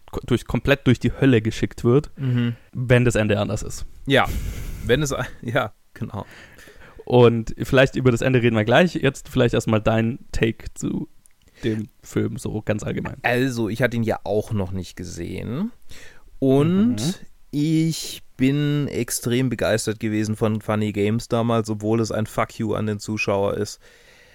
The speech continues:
Speaker 1: <laughs>
Speaker 2: Aber der Film ist anders als Funny Games in dem Sinne, dass er das halt, wie schon gesagt, so realistisch hält, äh,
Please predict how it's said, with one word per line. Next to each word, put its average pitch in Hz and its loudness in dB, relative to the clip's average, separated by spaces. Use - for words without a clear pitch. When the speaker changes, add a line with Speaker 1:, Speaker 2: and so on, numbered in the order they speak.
Speaker 1:
<laughs> - -4
Speaker 2:
Aber 120 6
der 127 4
Film 151 0
ist - -2
anders 131 2
als 120 -2
Funny 120 0
Games 110 -2
in 117 -6
dem 117 0
Sinne, 110 0
dass 107 0
er 107 0
das 104 -2
halt, 110 -2
wie 113 -4
schon 110 -2
gesagt, 101 -2
so 101 -2
realistisch 101 -4
hält, 160 -2
äh, 110 0